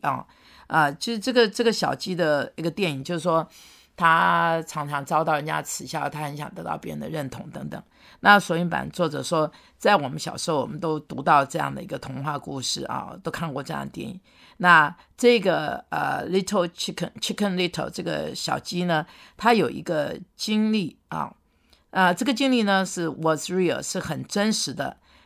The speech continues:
但是呢，became meaningless，就变得没有意义。为什么呢？因为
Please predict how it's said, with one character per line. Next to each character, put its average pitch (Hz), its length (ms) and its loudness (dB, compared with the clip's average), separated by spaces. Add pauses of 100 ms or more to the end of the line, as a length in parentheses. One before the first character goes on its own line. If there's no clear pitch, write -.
但 220 180 4
是 214 180 0
呢， 165 380 2 (460)
became 185 540 0 (100)
meaningless， 185 680 -2 (440)
就 214 80 4
变 220 260 4
得 170 100 2
没 165 160 2
有 247 220 4
意 202 180 -2
义。 165 300 -4 (500)
为 208 140 0
什 175 140 -2
么 139 80 -4
呢？ 143 180 -2
因 202 140 -4
为 180 300 0